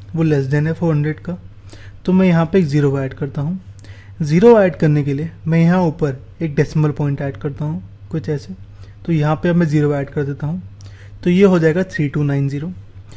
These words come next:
अब यहाँ मैं फ़ोर हंड्रेड को एट से multiply करता हूँ,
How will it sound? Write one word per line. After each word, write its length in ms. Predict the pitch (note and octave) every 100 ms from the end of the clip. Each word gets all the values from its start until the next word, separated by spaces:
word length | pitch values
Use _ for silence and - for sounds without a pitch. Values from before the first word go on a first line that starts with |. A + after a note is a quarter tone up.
| - - -
अब 120 | F3+ E3+
यहाँ 200 | E3+ F3
मैं 120 | G3+
फ़ोर 220 | G3+ E3+
हंड्रेड 300 | D#3+ D#3 E3+
को 220 | - D3 B2 - -
एट 220 | E3+ C3+
से 80 | -
multiply 440 | D3 C#3+ C#3+ C#3+
करता 240 | C#3+ C3+ D3+
हूँ, 140 | E3+